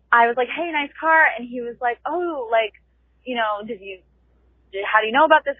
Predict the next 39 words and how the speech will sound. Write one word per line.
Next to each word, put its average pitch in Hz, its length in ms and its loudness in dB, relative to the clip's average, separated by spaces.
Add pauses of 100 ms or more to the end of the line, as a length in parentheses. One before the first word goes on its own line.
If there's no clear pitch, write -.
car?" 247 400 6 (160)
And 220 80 -16
he 233 160 -10
asked 220 240 2
me 269 80 -10
if 247 80 -8
I 220 160 0
wanted 196 400 -6
to 180 60 -4 (340)
test 220 240 2
drive 165 240 0
it, - 80 -12
'cause, - 160 -20
like, 175 180 -8
we 185 100 -16
got 185 200 -2
into - 80 -20
a 165 80 -20
conversation - 640 -10 (800)
about 196 240 4
the 196 80 -10
car. 147 320 0 (280)
So 220 360 6 (1600)
I 233 160 4
ended 269 160 -4
up 262 160 -2
test 240 260 0
driving 226 300 -2
the 226 80 -10
car, 302 480 4
and 240 80 -10
we 220 80 -10
were 196 80 -14
just, - 160 -20
like, 196 160 -10
chatting 254 340 2
about 226 220 -2
the 220 80 -14
car. 208 400 2